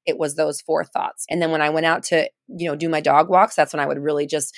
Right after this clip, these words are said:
soak up gratitude and be really appreciative and, like, be daydreaming and really excited about my life. And just, I was trying to put myself into the emotional space of where I needed to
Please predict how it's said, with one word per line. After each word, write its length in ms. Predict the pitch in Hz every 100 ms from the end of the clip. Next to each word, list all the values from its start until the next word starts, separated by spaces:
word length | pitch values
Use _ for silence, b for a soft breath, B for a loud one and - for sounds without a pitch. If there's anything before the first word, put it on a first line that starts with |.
| B
soak 420 | - - 160 151
up 100 | 185
gratitude 520 | 226 254 214 185 190
and 80 | 165
be 120 | 151
really 220 | 143 151 160
appreciative 680 | - 233 226 - 185 185
and, 120 | 156 160
like, 160 | 151
be 180 | 165 160
daydreaming 640 | 170 214 226 180 185 170
and 120 | 160 151
really 180 | 160
excited 380 | 160 - 202 208
about 280 | 190 165 - -
my 160 | 156
life. 400 | 160 175 190 196
And 100 | 165
just, 200 | 165 151 -
I 120 | 170
was 180 | 165 -
trying 400 | - 185 180 180
to 80 | 175
put 220 | - 175
myself 400 | 151 151 151 151
into 200 | 147 151
the 300 | 139 135 143 -
emotional 560 | 139 139 147 - 147 139
space 520 | - - 135 147 - -
of 100 | 139
where 220 | 139 143
I 60 | 135
needed 300 | 143 135 139
to 120 | -